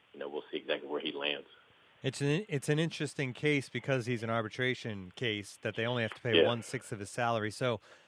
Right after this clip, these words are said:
Speaker 2: how does that work, Jamal, when he eventually, and I'm sure he's going to sign with another team and it won't take a lot of time because here's a guy who has a proven track record that he can hit and play behind the plate. Um, will that team then end up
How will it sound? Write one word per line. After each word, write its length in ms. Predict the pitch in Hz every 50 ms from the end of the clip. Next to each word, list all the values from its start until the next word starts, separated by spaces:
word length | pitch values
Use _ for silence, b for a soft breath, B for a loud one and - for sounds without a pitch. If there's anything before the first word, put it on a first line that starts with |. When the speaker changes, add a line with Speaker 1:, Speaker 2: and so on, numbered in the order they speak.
| b b b
Speaker 2:
how 180 | - 180 226
does 160 | 247 247 185 -
that 260 | 196 180 170 156 135
work, 260 | 123 143 151 156 -
Jamal, 640 | - - 139 127 117 117 117 117 117 113 113 113 - _ _ _ _ _ _ _
when 240 | - 143 143 147 139
he 140 | 139 151 156
eventually, 580 | 143 123 143 151 160 147 - 160 143 139 143 139
and 100 | 120 120
I'm 100 | 117 113
sure 260 | - - 151 139 135
he's 180 | 131 131 117
going 220 | - 131 127 127 113
to 60 | 107
sign 320 | - - 135 120 120 117
with 140 | 110 101 -
another 280 | 117 113 113 113 113 101
team 340 | - - 127 117 113 110 104
and 100 | 101 98
it 80 | 98
won't 220 | 101 110 120 117 -
take 180 | - 117 -
a 60 | 101
lot 160 | 101 104 104 95
of 60 | -
time 320 | - 135 135 120 107 101
because 260 | 98 95 - 113 101
here's 180 | 92 110 113 110
a 60 | 104
guy 280 | - 107 107 104 98 92 B B B B B B B
who 120 | - 117 113
has 200 | 107 107 107 98
a 40 | 95
proven 340 | - - 127 117 101 98 95
track 340 | - - 117 117 117 - -
record 280 | 110 104 92 104 92
that 100 | 98 98 95
he 60 | 92
can 160 | - 98 90
hit 240 | 87 113 117 123 -
and 120 | 104 95
play 180 | - - 110 104
behind 320 | 101 95 95 104 104 98
the 60 | 92
plate. 400 | - - - 135 135 117 107 - b b b b b b b
Um, 360 | 117 113 117 110 107 101 104 - b b b b _
will 200 | - 123 139 147
that 260 | 123 135 143 165 170 -
team 300 | - 175 170 170 160 151
then 200 | 147 151 156 151
end 300 | 156 156 151 151 151 143
up 160 | 147 147 139